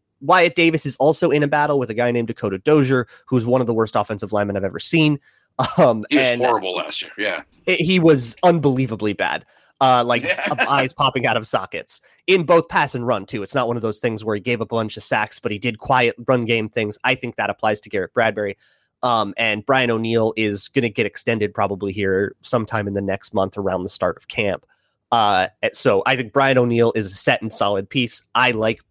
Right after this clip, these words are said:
Speaker 1: Garrett Bradbury. That's a controversial take among, among Vikings fans. He's a controversial figure. Um,
Speaker 2: Mm.
Speaker 1: and Ezra Cleveland is a tackle playing guard. He has a lot of tackle habits. Hopefully he's broken them now that he's had a whole offseason where they told him, "You're playing guard, buddy.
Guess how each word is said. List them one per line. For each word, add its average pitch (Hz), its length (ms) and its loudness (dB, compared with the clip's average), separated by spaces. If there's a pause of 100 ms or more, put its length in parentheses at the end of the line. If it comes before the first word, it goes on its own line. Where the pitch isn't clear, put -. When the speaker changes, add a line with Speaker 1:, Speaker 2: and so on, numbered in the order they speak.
Speaker 1:
Garrett 117 240 2
Bradbury. 107 600 0
That's 104 220 -2
a - 40 -14
controversial 113 520 -6
take 110 220 -2
among, 107 340 -4
among 107 240 0
Vikings 107 380 -2
fans. 104 220 0
He's 104 100 -8
a 107 60 -6
controversial 107 540 -6
figure. 101 400 -2 (420)
Um, 104 420 0
Speaker 2:
Mm. - 120 -14
Speaker 1:
and 101 420 0
Ezra 127 260 2
Cleveland 127 600 2
is 104 140 -4
a 104 80 0
tackle 120 360 -2
playing 98 340 -4
guard. 135 380 2
He 113 100 -6
has 104 160 -6
a 98 40 -8
lot 107 200 -2
of 107 60 -4
tackle 113 280 -4
habits. 139 460 -2
Hopefully 110 340 -4
he's 104 180 -4
broken 123 340 0
them 113 180 2
now 110 180 0
that 104 120 -6
he's 104 160 -10
had 101 160 -2
a - 40 -4
whole 143 240 4
offseason 110 600 0 (320)
where 110 100 0
they 98 100 2
told 120 220 2
him, 107 240 -2
"You're 110 300 0
playing 135 400 2
guard, 110 340 4
buddy. 107 340 0